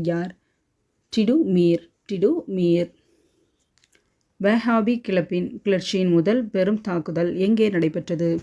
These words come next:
புர்னியா நகர், ஆயிரத்தி எண்ணூற்றி முப்பத்தி ஒன்று. புர்னியா நகர், ஆயிரத்தி எண்ணூற்றி முப்பத்தி ஒன்று. பதினான்காவது வினா, ஆங்கிலேயர்களுக்கும் டுடுமீர்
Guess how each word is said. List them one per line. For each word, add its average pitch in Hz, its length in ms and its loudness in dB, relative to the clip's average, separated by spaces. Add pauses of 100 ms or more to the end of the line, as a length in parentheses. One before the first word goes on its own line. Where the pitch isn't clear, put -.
(480)
புர்னியா 220 480 4
நகர், 170 380 -2
ஆயிரத்தி 214 580 2
எண்ணூற்றி 170 280 2
முப்பத்தி 180 420 -2
ஒன்று. 160 520 2
புர்னியா 170 460 4
நகர், 160 300 0
ஆயிரத்தி 175 520 -2
எண்ணூற்றி 165 300 0
முப்பத்தி 180 440 -2
ஒன்று. 175 440 0 (840)
பதினான்காவது 175 680 0 (260)
வினா, 175 400 -2
ஆங்கிலேயர்களுக்கும் 196 880 2
டுடுமீர் 208 560 0